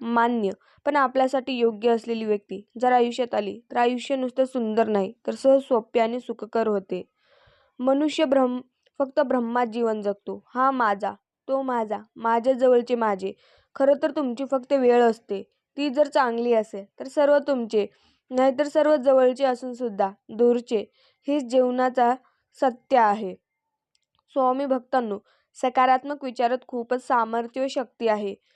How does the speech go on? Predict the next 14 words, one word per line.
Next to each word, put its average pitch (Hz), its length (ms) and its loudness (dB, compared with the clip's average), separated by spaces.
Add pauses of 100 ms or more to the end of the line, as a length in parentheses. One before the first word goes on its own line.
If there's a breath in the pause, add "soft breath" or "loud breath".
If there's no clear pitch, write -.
(220)
तो 277 80 0
आपल्या 269 320 2
जीवनाचा 240 520 -2
एक 240 160 -2
भाग 220 280 -2
व्हायला 214 320 0
हवा. 190 260 -4 (240)
असे 226 280 -6
विचार 254 300 0
माणसाला 233 500 0
त्रास 233 400 0
व 247 80 -4
दुःख 214 300 -6
देतात. 196 360 -6